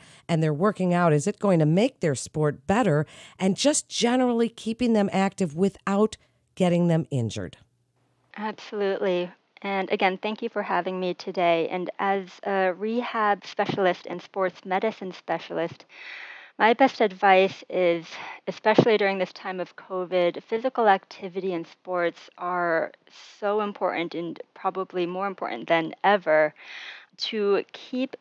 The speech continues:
Speaker 2: kids active, it'll not only benefit their physical being, but their mental health, well-being as we are all struggling through this. I would say, again, take into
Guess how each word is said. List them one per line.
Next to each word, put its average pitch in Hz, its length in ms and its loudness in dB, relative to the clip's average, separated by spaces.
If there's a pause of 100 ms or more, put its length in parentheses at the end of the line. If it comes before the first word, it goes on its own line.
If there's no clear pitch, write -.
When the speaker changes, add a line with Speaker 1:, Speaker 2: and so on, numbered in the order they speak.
Speaker 2:
kids 214 400 -4
active, 180 600 2
it'll 180 440 2
not 190 220 4
only 196 200 -2
benefit 175 840 -2
their 156 520 -2 (320)
physical 208 480 -2
being, 190 260 -2
but 160 140 -2
their 156 120 -6
mental 165 380 -6
health, 160 560 -4 (400)
well-being 190 720 0
as 165 420 -2
we 180 100 -4
are 165 100 0
all 165 220 -2
struggling 165 640 -6
through 175 380 -6
this. - 320 -6 (840)
I 190 140 2
would 190 220 0 (120)
say, 185 380 4 (420)
again, 180 360 2
take - 480 -4
into 208 880 -2